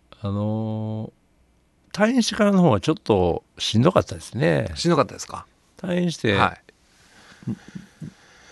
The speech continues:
Speaker 1: 二週間ほどはだいぶしんどかったですね。
Speaker 2: あー、
Speaker 1: なんか知らんけど。
Speaker 2: そうですか。ええ、ええ、ええ。うん。
Speaker 1: で、やっぱり十二キロぐらい痩せましたからね。
Speaker 2: あー。もともと、バッキーさん、スマートやから、ね、そこは十二キロやったら。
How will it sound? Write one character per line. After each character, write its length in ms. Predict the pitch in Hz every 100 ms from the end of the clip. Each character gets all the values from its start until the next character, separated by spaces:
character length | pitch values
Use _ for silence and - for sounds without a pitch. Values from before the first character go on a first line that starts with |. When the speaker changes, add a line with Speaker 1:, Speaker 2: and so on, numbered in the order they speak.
| - _
Speaker 1:
二 120 | 127
週 220 | 131 196 180
間 200 | 117 95
ほ 100 | 90
ど 100 | 82
は 360 | 78 73 76 117
だ 140 | 101
い 40 | 123
ぶ 120 | 147
し 100 | 135
ん 40 |
ど 80 | 135
か 80 | 120
っ 20 |
た 100 | -
で 20 |
す 40 | 131
ね。 40 |
Speaker 2:
あ 260 | 127 123 117
ー、 20 |
Speaker 1:
な 80 | 120
ん 20 |
か 80 | 101
知 100 | 104
ら 60 |
ん 80 | 107
け 80 | 98
ど。 40 |
Speaker 2:
そ 80 | 78
う 20 |
で 60 | -
す 20 |
か。 0 |
え 40 | 113
え、 20 |
え 560 | 98 98 90 92 90 90
え、 40 |
え 40 | - _ _ _ _ _ _ _ _ _
え。 40 | 98
う 20 |
ん。 40 | 123
Speaker 1:
で、 320 | 135 139 - _ - - - - - -
や 60 | 127
っ 20 |
ぱ 120 | 139
り 140 | 117 104 -
十 400 | 120 156 190 190
二 180 | 147 -
キ 140 | 107
ロ 120 | 107
ぐ 100 | 120
ら 100 | 151
い 40 | 92
痩 40 |
せ 120 | 98
ま 120 | 98
し 60 | 92
た 60 | 92
か 100 | 78
ら 120 | 80
ね。 180 | 90 87
Speaker 2:
あ 60 |
ー。 340 | 85 135 120 92 _ _ _ _ _ _ 165
も 140 | 240
と 180 | - 285
も 200 | 269 262
と、 460 | - 233 226 202 - 180
バ 120 | 165
ッ 60 |
キ 60 | -
ー 20 |
さ 120 | -
ん、 180 | 92 87 -
ス 140 | -
マ 180 | 127 139
ー 20 |
ト 120 | 123 98
や 100 | 92
か 140 | 92
ら、 260 | 87 85 78 - _ _ 123
ね、 260 | 135 101
そ 140 | - 107
こ 120 | 165
は 40 |
十 160 | 113 117
二 100 | 104
キ 80 | 98
ロ 60 | 87
や 60 |
っ 40 | -
た 120 | 82
ら。 240 | 85 92